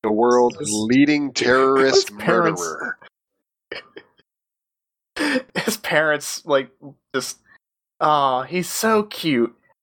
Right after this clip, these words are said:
Speaker 2: I think he's gonna be a villain someday. Let's name
Speaker 1: I mean,
Speaker 2: him
Speaker 1: everybody
Speaker 2: Vermin."
Speaker 1: needs goals, and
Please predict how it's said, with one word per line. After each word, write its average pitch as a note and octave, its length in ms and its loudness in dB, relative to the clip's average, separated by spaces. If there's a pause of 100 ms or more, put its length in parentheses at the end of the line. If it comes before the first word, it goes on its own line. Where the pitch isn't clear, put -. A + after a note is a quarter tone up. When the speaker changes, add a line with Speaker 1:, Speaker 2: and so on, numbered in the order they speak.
(120)
Speaker 2:
I A#3 240 0
think C#3+ 300 -6
he's F3 240 -4
gonna D3 380 0
be E3+ 340 0
a B2+ 100 0
villain C#3+ 480 0
someday. B2 760 -2
Let's C4+ 300 2
name A#3+ 200 -6
Speaker 1:
I E3 120 4
mean, F#3+ 120 0
Speaker 2:
him F#3 60 0
Speaker 1:
everybody F#3+ 420 0
Speaker 2:
Vermin." F#3+ 140 -8
Speaker 1:
needs F#3 180 -10
goals, B2 640 0 (220)
and B2+ 600 0